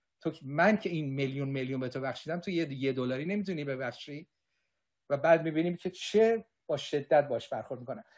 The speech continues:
خب، این الان بازش می‌کنم، ولی می‌خوام یاد بگیرید به آیه ها، به فصل ها اینطوری نگاه کنید. میگی: «خب، فصل هجده، قسمت اول راجع به رابطه است که با اونایی که به چشم نمیان، اونایی که دو-،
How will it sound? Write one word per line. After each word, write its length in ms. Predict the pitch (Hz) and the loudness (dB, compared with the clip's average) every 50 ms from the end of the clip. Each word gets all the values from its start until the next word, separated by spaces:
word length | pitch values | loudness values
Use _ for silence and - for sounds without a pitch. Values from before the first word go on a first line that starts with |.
| _ _ | _ _
خب، 120 | - 233 | -4 -2
این 140 | - 254 277 | 0 2 4
الان 320 | 226 196 202 220 220 196 | 6 8 8 8 6 6
بازش 420 | 175 180 180 175 180 196 - - - | 8 8 8 8 6 2 -2 -2 -4
می‌کنم، 280 | 156 - 131 123 123 143 | -4 -2 -2 -2 0 2
ولی 140 | 190 - 277 | 2 2 2
می‌خوام 280 | 254 247 - 233 226 202 - - - _ _ _ | 2 4 6 6 6 6 2 -8 -18 _ _ _
یاد 300 | - 165 196 214 214 202 | 2 6 8 8 8 6
بگیرید 380 | 202 202 180 180 180 180 175 156 | 4 0 0 2 0 0 0 0
به 200 | 147 143 151 - | -2 -2 -2 -2
آیه 280 | - 131 127 131 135 135 | -2 -2 0 0 0 0
ها، 200 | 127 135 151 151 | 0 0 0 0
به 140 | 147 139 120 | 0 -2 -4
فصل 420 | - - 139 120 110 - - - | -4 -4 -4 -4 -4 -6 -6 -6
ها 40 | 147 | -6
اینطوری 320 | 131 123 - 120 117 123 | -6 -6 -6 -6 -6 -4
نگاه 320 | 120 117 107 110 107 101 - | -4 -6 -6 -8 -10 -12 -12
کنید. 240 | 107 101 92 104 110 | -14 -16 -16 -16 -14
میگی: 200 | 123 131 139 170 | -12 -8 -6 -6
«خب، 300 | 170 - - 143 - - _ _ _ _ _ - | -6 -4 -2 -4 -4 -4 _ _ _ _ _ -8
فصل 300 | 151 156 147 - - 180 | -8 -8 -6 -6 -8 -8
هجده، 460 | 160 135 120 104 104 120 107 98 - _ _ _ _ _ _ _ _ _ _ _ _ _ | -6 -6 -8 -8 -6 -8 -8 -8 -10 _ _ _ _ _ _ _ _ _ _ _ _ _
قسمت 360 | - 139 135 - - 214 214 220 | -8 -8 -6 -4 -4 -2 2 2
اول 400 | 196 165 147 143 156 160 165 160 | 4 4 4 2 2 2 2 2
راجع 240 | 143 131 120 147 | -2 -4 -4 -2
به 80 | 147 156 | -2 0
رابطه 400 | 151 143 120 113 117 110 - - | 2 2 2 0 0 -4 -4 -4
است 200 | 101 - - - | -4 -4 -6 -8
که 200 | - 120 110 - _ _ _ _ _ _ _ _ _ _ _ | -12 -12 -12 -12 _ _ _ _ _ _ _ _ _ _ _
با 240 | 143 127 117 143 151 | -20 -8 -4 -2 -2
اونایی 380 | 160 - 143 147 160 190 196 190 | -2 -2 -4 -2 0 0 0 0
که 140 | 190 - | -2 -4
به 140 | 165 147 139 | -6 -4 -4
چشم 440 | 139 - - 143 131 - - - 135 | -6 -6 -6 -8 -8 -8 -8 -8 -6
نمیان، 340 | 127 123 127 131 123 117 110 | -4 -4 -4 -4 -4 -6 -8
اونایی 200 | 107 120 135 135 | -8 -8 -8 -8
که 260 | 131 147 143 143 143 - _ _ _ _ _ _ - | -6 -6 -6 -6 -8 -12 _ _ _ _ _ _ -6
دو-، 180 | 147 139 - | -6 -6 -4